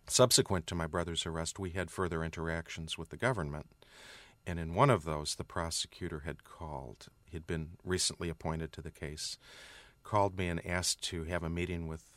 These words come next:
my mother and me up in Schenectady. He said he understood that my brother's mental state and condition was an issue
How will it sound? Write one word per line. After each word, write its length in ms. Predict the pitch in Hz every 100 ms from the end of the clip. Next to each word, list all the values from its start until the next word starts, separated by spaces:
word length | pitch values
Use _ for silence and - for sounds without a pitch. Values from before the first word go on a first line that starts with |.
| -
my 160 | 87 85
mother 320 | 85 82 80
and 120 | 80
me 260 | 80 82 82 -
up 160 | 85
in 80 | 80
Schenectady. 600 | - - 78 76 - 82
He 60 | 78
said 280 | - 78 -
he 140 | 85
understood 540 | 92 80 - - 90 69
that 120 | - -
my 80 | 78
brother's 380 | 85 80 78
mental 520 | 82 78 - 78 76 73 - -
state 400 | - 87 71 - _ _ -
and 160 | 82
condition 460 | - 85 87 - 76
was 160 | 80 -
an 100 | -
issue 340 | 85 - 80